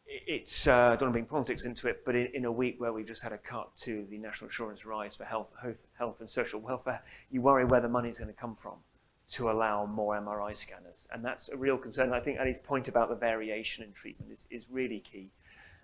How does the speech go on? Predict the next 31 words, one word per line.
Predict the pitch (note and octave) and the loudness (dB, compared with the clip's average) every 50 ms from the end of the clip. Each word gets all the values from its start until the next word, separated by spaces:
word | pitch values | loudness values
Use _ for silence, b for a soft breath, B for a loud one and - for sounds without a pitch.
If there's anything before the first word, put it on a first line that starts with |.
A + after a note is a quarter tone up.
| b - | b -4
And | B2+ A2+ A2 A2 G#2+ A2+ G#2+ - - - - | -2 0 0 -2 -2 -4 -6 -8 -10 -10 -4
it | C#3+ D3 | 0 0
is | E3+ C3 | 0 2
a | C#3 | 4
little | C#3+ C3+ C3 A2+ | 4 4 6 6
bit | A#2 | 4
about | A2 G2+ F#2+ F#2 - | 4 4 0 -2 -2
money, | G#2 G2+ G2 G2 G2+ G2+ - | -6 -10 -12 -12 -14 -14 -10
but | A#2+ | -8
it's | A#2 A#2 - | -8 -6 -2
about | B2+ B2+ A#2+ A#2 - | 0 0 2 4 6
us | C#3 C3+ - - - | 6 6 6 6 0
educating | - A2 - A2 - B2 A2+ A2+ A2+ A2+ | -10 -10 -10 -10 -8 -8 -8 -6 -6 -8
our | G#2 | -10
colleagues | G#2 - - C#3 A#2+ G#2+ G#2 G#2+ G#2+ - - - | -8 -4 -2 -2 0 0 -2 -6 -10 -12 -16 -18
to | A#2 | -14
say, | - - A#2 G#2+ G#2+ G#2+ - b b b _ | -8 -6 -6 -6 -6 -8 -12 b b b _
"This | - C3+ - B2 | -10 -10 -8 -8
is | A#2 | -10
how | - B2 A#2+ | -10 -10 -10
you | G#2 - - | -10 -10 -10
should | - - F#2+ - | -10 -12 -14 -12
do | - | -12
it." | - - - _ _ _ _ _ _ _ _ _ _ _ _ _ _ _ _ _ _ _ _ _ _ _ _ _ _ _ _ _ _ _ _ _ _ _ _ _ _ _ _ _ _ _ _ _ - - | -14 -14 -16 _ _ _ _ _ _ _ _ _ _ _ _ _ _ _ _ _ _ _ _ _ _ _ _ _ _ _ _ _ _ _ _ _ _ _ _ _ _ _ _ _ _ _ _ _ -12 -8
Ali, | A2 A2+ | -4 -2
what, | A2 A#2 - | -2 -2 -2
what, | B2+ A#2+ - | -2 -4 -4
what | - A2+ | -6 -8
do | G#2+ | -6
you | A2+ | -6
reckon? | G#2+ G2 - A#2 | -6 -6 -8 -10